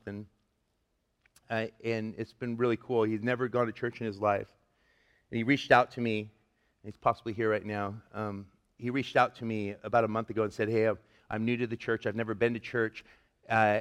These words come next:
and I, I'd love to talk with someone." And I, I think he just emailed just the general information. I said, "I'd love to meet with them."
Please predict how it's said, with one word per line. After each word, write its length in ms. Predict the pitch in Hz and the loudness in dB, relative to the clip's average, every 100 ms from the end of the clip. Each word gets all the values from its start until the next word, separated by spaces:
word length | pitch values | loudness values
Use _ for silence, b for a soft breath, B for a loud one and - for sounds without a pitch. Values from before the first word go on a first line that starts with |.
| - | 0
and 360 | 110 110 104 104 | -4 -2 -4 -6
I, 140 | 98 107 | -6 -6
I'd 120 | 107 110 | -4 0
love 180 | 113 | 0
to 60 | 101 | -2
talk 380 | - 123 117 - | -4 0 0 -2
with 80 | 95 | -8
someone." 320 | 104 98 98 | -6 -6 -6
And 160 | 101 - | -6 -4
I, 140 | 113 113 - 120 | -4 -4 -10 -10
I 100 | 127 | -8
think 200 | 127 175 | -6 -6
he 80 | 143 | -8
just 160 | 104 117 | -8 -8
emailed 340 | 110 107 95 95 - | -4 -2 -4 -8 -16
just 260 | 107 - 98 | -14 -12 -10
the 100 | 98 | -10
general 540 | 85 107 101 95 87 - | -2 -2 0 -2 -6 -8
information. 420 | 101 101 101 - | -12 -8 -8 -8
I 40 | 95 | -4
said, 160 | 110 | 0
"I'd 80 | 104 | 2
love 160 | 113 95 | 2 0
to 60 | |
meet 180 | 98 110 | -8 -8
with 120 | 90 | -12
them." 200 | 87 87 | -12 -12